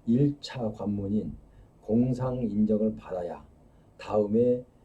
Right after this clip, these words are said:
상위 등급 심사위원회에서 신체 검사를 해서 등급을 정하게 되잖아요. 그러니까,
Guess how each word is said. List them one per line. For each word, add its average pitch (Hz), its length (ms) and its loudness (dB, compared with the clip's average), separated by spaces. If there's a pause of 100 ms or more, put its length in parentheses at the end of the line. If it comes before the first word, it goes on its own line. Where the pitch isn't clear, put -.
(320)
상위 165 400 -2
등급 107 420 -2
심사위원회에서 104 1080 -4 (500)
신체 175 420 -2
검사를 110 340 2
해서 92 380 -4 (400)
등급을 120 480 2
정하게 90 280 -4
되잖아요. 78 500 -8 (340)
그러니까, 95 440 -6